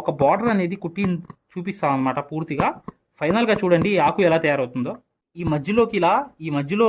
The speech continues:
అనేది అటు ఇటు అయిపోయిన తర్వాత ఈ మధ్యలోకి చూద్దాం. చూడండి ఇంకో వెరైటీ అనేది, ఇలా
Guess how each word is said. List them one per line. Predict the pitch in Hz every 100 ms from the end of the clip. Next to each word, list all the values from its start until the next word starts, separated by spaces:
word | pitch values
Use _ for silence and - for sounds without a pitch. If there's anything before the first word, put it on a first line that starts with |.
| 202
అనేది | 175 196 170
అటు | 143 208
ఇటు | 214 180
అయిపోయిన | 170 180 156
తర్వాత | 143 214
ఈ | 196
మధ్యలోకి | 147 196 240 180
చూద్దాం. | 151 135 123 -
చూడండి | 160 160 131 156
ఇంకో | 165 202
వెరైటీ | 185 190 180
అనేది, | 139 117 - - _ _ -
ఇలా | 139